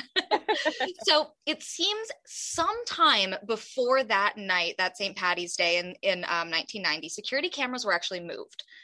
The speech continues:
So we have two men who were dressed as police officers that they buzzed the overnight security guard to get in probably around one A M, a little bit after one A M. And they said they had a warrant for their arrest, for one of the security guard's arrests. So they got led into the building.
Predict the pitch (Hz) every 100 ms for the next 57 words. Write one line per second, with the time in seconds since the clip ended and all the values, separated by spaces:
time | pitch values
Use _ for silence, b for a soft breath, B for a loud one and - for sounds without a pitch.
0 | b b 262 233 220 202 - 302 339 247
1 | 233 247 240 233 196 180 180 196 233 -
2 | 202 190 - 156 - 175 156 - - 180
3 | 175 185 190 208 190 190 170 - - 202
4 | 190 175 156 - 202 175 180 170 - 269
5 | 262 185 185 B B B B - 311 381
6 | 587 453 311 254 240 254 254 220 220 214
7 | 180 208 233 262 208 185 208 190 185 180
8 | - 156 165 - B - 247 269 302 311
9 | 320 294 208 190 190 165 - - 208 180
10 | 170 160 147 - - - - 196 202 196
11 | 190 - 202 - 185 170 175 147 - 135
12 | - - - - b b b - - -
13 | 311 208 131 196 208 b b _ 208 208
14 | 208 - 180 170 208 330 349 262 196 175
15 | 175 185 294